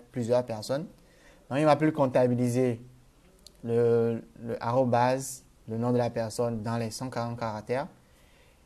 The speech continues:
Et avant, pour ceux qui, euh, pour ceux qui ont utilisé Twitter, donc avant, euh, pour que, pour que votre tweet ne soit pas vu par tout le monde, on mettait point arrobase et on, on suivait les informations.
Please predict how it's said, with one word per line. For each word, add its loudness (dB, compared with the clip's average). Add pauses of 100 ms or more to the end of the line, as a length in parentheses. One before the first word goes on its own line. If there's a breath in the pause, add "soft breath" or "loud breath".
Et 10
avant, 8
pour 2
ceux 4
qui, 4
euh, 10 (140)
pour -4
ceux 2
qui 2
ont 2
utilisé -2
Twitter, 0 (140)
donc -6
avant, -2 (600 soft breath)
euh, 0
pour 0
que, 4 (140)
pour -6
que 0
votre 4
tweet -6
ne -2
soit 0
pas 2
vu -2
par -4
tout -6
le -2
monde, -2 (140)
on 0
mettait 2
point -2
arrobase 2
et -2
on, -4 (640 soft breath)
on -4
suivait 0 (160)
les -6
informations. -4